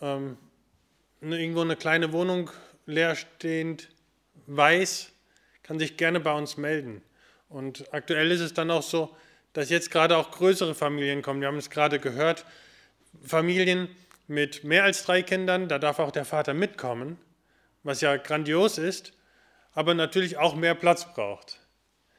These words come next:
Also wer da weiß, wo vielleicht eine Möglichkeit sein, sein könnte, gerne bei uns bei der M S O E melden. Ich habe mich die letzten Tage selbst immer wieder gefragt, äh,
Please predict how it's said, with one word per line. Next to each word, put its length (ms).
Also 520
wer 220
da 540
weiß, 640
wo 360
vielleicht 440
eine 80
Möglichkeit 600
sein, 240
sein 320
könnte, 400
gerne 260
bei 100
uns 220
bei 140
der 100
M 140
S 120
O 80
E 160
melden. 480
Ich 120
habe 100
mich 100
die 80
letzten 320
Tage 260
selbst 380
immer 160
wieder 180
gefragt, 540
äh, 100